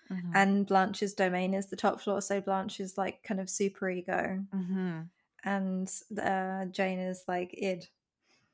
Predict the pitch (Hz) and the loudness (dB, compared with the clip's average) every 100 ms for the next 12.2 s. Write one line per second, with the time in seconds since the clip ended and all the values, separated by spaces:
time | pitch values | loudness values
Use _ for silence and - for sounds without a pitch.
0 | - 196 208 202 - - - - _ _ | -4 0 0 -2 -8 -10 -12 -16 _ _
1 | _ _ _ _ _ _ - - 196 190 | _ _ _ _ _ _ -8 -2 2 4
2 | 202 214 196 190 196 - 196 208 214 208 | 6 6 6 2 -4 0 4 6 8 8
3 | 214 208 196 190 190 196 196 190 185 190 | 8 6 4 0 0 0 2 0 2 0
4 | 190 208 196 - 196 - - 196 196 - | 2 2 0 -2 -6 -8 -6 -2 -2 0
5 | 196 196 185 185 185 - - - - 196 | 0 0 -2 -2 -4 -4 -6 -12 -12 -10
6 | 196 214 196 190 190 190 185 202 185 190 | -4 0 0 0 -2 -2 -4 -4 -4 -4
7 | 190 208 208 - - 196 _ _ 208 214 | -4 -2 -2 -6 -10 -12 _ _ -2 2
8 | 247 208 175 180 - 214 202 202 202 202 | 2 2 0 -6 0 4 4 4 4 4
9 | 196 190 190 - 214 - 202 196 196 196 | 0 0 -4 -4 -4 0 0 2 2 0
10 | - - 202 196 - 190 185 190 190 185 | 0 0 2 0 0 0 2 2 0 -2
11 | 214 190 - - 185 190 - - 190 185 | -2 -4 -4 -4 -4 -6 -8 -4 -2 -4
12 | 185 | -6